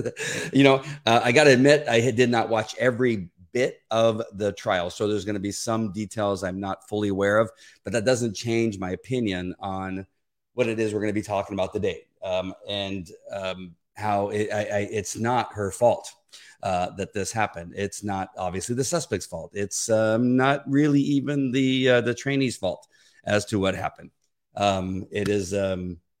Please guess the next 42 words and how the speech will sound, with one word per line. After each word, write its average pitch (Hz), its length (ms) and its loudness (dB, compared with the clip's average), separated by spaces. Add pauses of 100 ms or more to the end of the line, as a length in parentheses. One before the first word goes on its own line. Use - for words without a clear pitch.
it 107 60 -4
is 101 120 -2
much 117 220 0
bigger 113 220 4
than 98 140 -2
that. 80 200 -10
And 101 180 -4
so 104 220 4
I, 98 140 2
I - 20 4
wanna 107 300 0
talk 160 240 -4
about 113 160 2
these 98 140 -4
things 101 220 -2
that 101 120 0
I 107 40 0
did 185 200 2
not 110 260 -2
hear, 90 300 -6 (440)
uh, 98 160 2
talked 107 300 0
about 95 420 0
in 104 380 2 (100)
the 92 260 -6
trial, 85 500 -8 (300)
in, 92 260 -4
in 95 220 -4
much 92 240 -4
of 90 60 -8
the 90 80 -8
case, 90 340 -6
and 90 120 -6
in 92 220 -4
many, 95 220 -2
any 98 100 -2
of 90 40 -4
the 90 60 -2
reviews 90 500 -2
that 87 120 -4
I 82 80 -10
saw. 85 320 -10